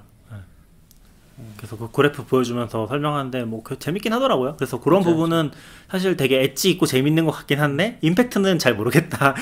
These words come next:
Speaker 1: <laughs> 이런
Speaker 2: 이게
Speaker 1: 느낌.
Speaker 2: 람다를 안 쓰셔서 그래.
Speaker 1: <laughs> 람다 안 쓰진 않아요. 되게 좋아하는데.
Speaker 2: 아니에요.
Speaker 1: 근데 저는 사실 그런 생각은 있어요. 사실 저는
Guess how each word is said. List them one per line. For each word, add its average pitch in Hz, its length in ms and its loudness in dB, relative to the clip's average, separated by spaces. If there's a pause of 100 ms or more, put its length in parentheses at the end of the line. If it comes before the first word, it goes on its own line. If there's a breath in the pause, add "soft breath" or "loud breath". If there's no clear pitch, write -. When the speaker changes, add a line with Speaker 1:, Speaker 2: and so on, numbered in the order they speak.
Speaker 1:
<laughs> - 140 -12
이런 175 160 10
Speaker 2:
이게 147 100 6 (140)
Speaker 1:
느낌. - 180 -4
Speaker 2:
람다를 139 500 6
안 123 160 2
쓰셔서 135 400 -2
그래. 104 300 -8 (200 loud breath)
Speaker 1:
<laughs> - 180 -6
람다 143 300 4
안 127 120 2
쓰진 165 280 -2
않아요. 131 160 -2
되게 143 160 0
좋아하는데. 135 520 2
Speaker 2:
아니에요. 123 300 -2 (260 loud breath)
Speaker 1:
근데 185 180 4
저는 175 280 6
사실 185 480 2
그런 180 180 8
생각은 208 300 2
있어요. 117 420 -2
사실 120 180 4
저는 135 640 0